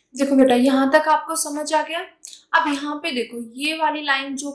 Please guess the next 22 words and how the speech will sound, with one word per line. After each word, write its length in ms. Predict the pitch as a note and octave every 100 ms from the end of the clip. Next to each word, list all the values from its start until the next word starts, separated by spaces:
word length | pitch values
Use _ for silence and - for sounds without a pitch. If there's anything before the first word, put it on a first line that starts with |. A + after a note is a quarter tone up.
| -
कैसे 360 | B3+ A#3+ B3+ B3
आई 240 | A#3 A#3
है, 140 | B3
किस 300 | C4+ C4+ - B3
तरीके 340 | A#3+ A#3 B3
से 140 | A#3+
आई 140 | A#3 A3
है, 160 | B3+
वो 240 | C4+ A3+ C#4
समझाने 480 | C4+ B3 A#3 A3+ G#3+
वाली 260 | G#3 G3+
हूँ 100 | G3+
मैं। 120 | G3+ G3
ठीक 240 | - D4
है, 100 | F4 D#4 _ _ - - - -
अब 180 | C#4 C#4+
यहाँ 280 | C#4 D4 D4
पे 200 | D#4+ E4+
sine 400 | - B3 B3+ C#4+ -
pi 140 | B3+ B3+ C4+
x 180 | C4+ -
by 220 | A#3 B3